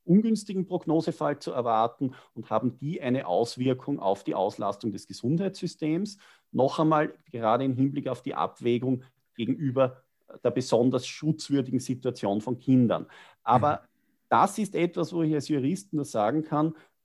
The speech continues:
Speaker 1: das würde mich eben auch interessieren, was da epidemiologisch wirklich am Tisch liegt. Und es sind ja hier Verfassung, äh, eine Anrufung des Verfassungsgerichtshofs ist ja in den Raum gestellt worden.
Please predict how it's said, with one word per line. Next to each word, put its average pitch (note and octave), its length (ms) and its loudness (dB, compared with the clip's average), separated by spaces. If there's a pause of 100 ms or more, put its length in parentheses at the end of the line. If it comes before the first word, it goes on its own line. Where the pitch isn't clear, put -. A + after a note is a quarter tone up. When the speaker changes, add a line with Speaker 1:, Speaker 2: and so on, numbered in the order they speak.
Speaker 1:
das B2+ 180 -4
würde C#3+ 220 4
mich D3 200 -2
eben C#3 180 -4
auch D#3+ 200 0
interessieren, A#2+ 680 -2
was G#2+ 240 0
da - 80 -8
epidemiologisch B2 800 -2
wirklich B2 300 -4
am C#3+ 140 -6
Tisch - 400 -4
liegt. G#2 320 -4 (260)
Und C3 120 0
es C#3+ 140 -2
sind E3+ 140 4
ja F3 100 8
hier D3+ 160 4
Verfassung, C3 720 -4
äh, C3 40 -2
eine C3 320 2
Anrufung D3 400 -2
des B2+ 120 -8
Verfassungsgerichtshofs C3 920 -4
ist C#3 120 -6
ja C3+ 80 -6
in A#2+ 60 -4
den A2+ 120 -2
Raum A#2 300 0
gestellt F2+ 560 -4
worden. F2 500 0